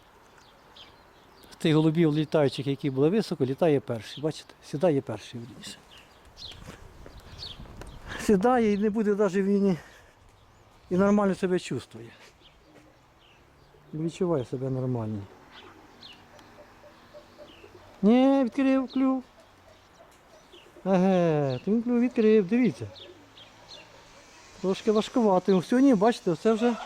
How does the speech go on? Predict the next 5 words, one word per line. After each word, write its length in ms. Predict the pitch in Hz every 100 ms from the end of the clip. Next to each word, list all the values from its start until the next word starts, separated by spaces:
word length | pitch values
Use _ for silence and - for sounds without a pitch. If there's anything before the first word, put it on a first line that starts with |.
| - - - - - - - - - -
про 100 | 185
що 200 | - 180
говорить? 340 | 170 143 139 -
Сьогодні 260 | 202 262
він 280 | 190 208 240